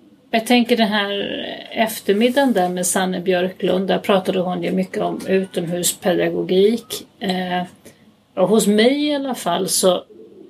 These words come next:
trillade polletten ner ganska mycket på slutet när hon började visa lite praktiska saker.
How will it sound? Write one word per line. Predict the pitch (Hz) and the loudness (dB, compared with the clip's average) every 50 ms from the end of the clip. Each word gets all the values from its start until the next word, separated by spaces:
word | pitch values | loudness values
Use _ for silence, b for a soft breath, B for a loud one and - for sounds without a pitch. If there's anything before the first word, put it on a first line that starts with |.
| - - _ | -20 -16 _
trillade | - - 226 202 196 196 190 190 190 | -2 0 2 2 2 0 0 -2 -2
polletten | 196 - - - 185 180 170 - - 202 185 | -4 -4 -4 0 0 0 0 0 -4 -4 -2
ner | 190 190 180 | -2 -4 -4
ganska | 185 190 185 - - | -4 -6 -6 -4 -4
mycket | 180 185 170 185 165 | -4 -4 -4 -6 -8
på | - 170 | -6 -4
slutet | - - - - 214 220 233 262 269 269 262 - - - 175 - | -2 -2 -2 0 2 2 2 2 2 0 -6 -8 -8 -8 -6 -6
när | - 175 165 | -6 -6 -6
hon | 175 170 | -6 -4
började | 170 180 170 170 | -2 -2 0 2
visa | 185 196 190 185 - - 180 | 4 4 4 4 2 0 -2
lite | 185 180 175 - 175 | -2 -4 -4 -6 -6
praktiska | - - - 233 254 247 - - - - - 226 - - - 185 | -6 -6 -2 -2 -2 -2 -2 -6 -8 -6 -4 -4 -4 -2 -2 -2
saker. | - - 202 175 160 160 - - - 175 - 165 | 0 0 0 0 -2 -4 -6 -6 -6 -4 -4 -6